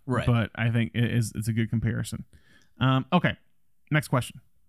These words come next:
Speaker 2: Does this film fit with any, any other genres? I mean, One Crazy Night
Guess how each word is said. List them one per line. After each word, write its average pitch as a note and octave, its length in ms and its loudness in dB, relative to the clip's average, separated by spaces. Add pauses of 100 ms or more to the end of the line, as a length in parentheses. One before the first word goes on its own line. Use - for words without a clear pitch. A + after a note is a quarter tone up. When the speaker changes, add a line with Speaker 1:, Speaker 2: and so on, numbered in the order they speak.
(680)
Speaker 2:
Does D3+ 200 6
this D#3 160 -2
film D3 220 2
fit B2+ 180 0
with A#2 80 -2
any, A#2 280 2 (160)
any C#3 200 2
other A#2+ 240 2
genres? F#2+ 640 -4 (2500)
I A#2 80 2
mean, A2+ 300 2 (920)
One C3+ 220 0
Crazy C3+ 320 0
Night A#2+ 320 0